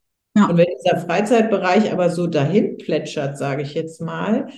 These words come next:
Speaker 2: dann ist die Verführung auch viel größer. Also wenn ich auf, ich kann's ganz konkret machen, bei mir,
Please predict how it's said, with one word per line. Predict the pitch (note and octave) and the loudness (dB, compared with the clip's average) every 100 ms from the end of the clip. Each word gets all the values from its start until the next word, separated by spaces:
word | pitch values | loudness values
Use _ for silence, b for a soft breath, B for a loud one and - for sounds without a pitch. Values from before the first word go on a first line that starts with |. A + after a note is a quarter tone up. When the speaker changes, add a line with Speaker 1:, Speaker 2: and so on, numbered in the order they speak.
| B | B
Speaker 2:
dann | - | -2
ist | G3 G#3+ | 0 2
die | B3+ | 2
Verführung | G#3+ F3+ F3+ G#3+ B3+ A3+ | 2 0 2 4 4 4
auch | G3 G#3+ | 0 -2
viel | - F#3 | 0 -2
größer. | D3 D#3+ G3 A3 - A#3 A#3 A3+ | 0 2 4 4 4 0 0 0
Also | E3 F3 | 0 0
wenn | F#3+ | 0
ich | - B3 | 0 0
auf, | - - - | -2 -6 -12
ich | - D3+ | -14 -2
kann's | G#3+ A3 | 2 2
ganz | G3+ G#3+ | 2 0
konkret | F#3+ E3+ - G#3+ B3+ | 0 -2 2 2 2
machen, | A#3 A#3 | -2 0
bei | D#3+ E3 | 2 2
mir, | G3 C4 C#4+ - | 4 2 0 -6